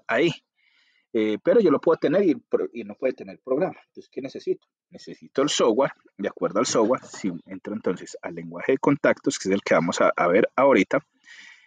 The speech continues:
entonces necesito un contacto normalmente abierto.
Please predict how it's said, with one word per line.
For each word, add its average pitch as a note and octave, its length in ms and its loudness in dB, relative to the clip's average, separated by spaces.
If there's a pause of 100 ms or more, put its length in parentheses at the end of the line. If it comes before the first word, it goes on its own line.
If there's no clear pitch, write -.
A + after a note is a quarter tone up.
(180)
entonces D3+ 520 2 (240)
necesito A2 340 0
un A#2 40 2
contacto A#2+ 500 2
normalmente G2 640 2
abierto. D3 480 4